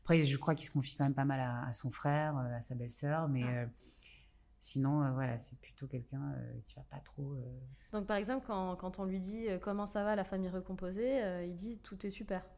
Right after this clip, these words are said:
Speaker 1: Ah oui, oui, non, mais pour lui, tout va bien. Ah oui, bien sûr.
Speaker 2: Ouais.
Speaker 1: Encore une fois, à part à son frère, je pense que c'est vraiment la seule personne à
Speaker 2: Ouais.
Speaker 1: qui, euh, il se confie vraiment. Mais sinon, oui, bien sûr, tout se passe bien. Et d'ailleurs, c'est très drôle. Bah, tu vois, c'est drôle.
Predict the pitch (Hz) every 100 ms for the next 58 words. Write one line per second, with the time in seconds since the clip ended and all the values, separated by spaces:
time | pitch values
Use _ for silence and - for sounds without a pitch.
0 | - - - 247 349 403 330 185 139 120
1 | 127 160 170 120 117 117 135 160 165 165
2 | 139 123 165 165 135 151 214 - - 233
3 | 160 233 240 233 285 240 214 208 202 190
4 | 180 175 - 180 - 175 160 175 226 190
5 | 165 160 156 185 170 147 - 180 151 131
6 | - - - 139 - 170 170 196 170 160
7 | 151 147 131 - 143 190 285 165 170 220
8 | - - 127 143 139 180 190 131 139 -
9 | 135 - 151 170 139 - - - - 131
10 | - 156 156 135 131 131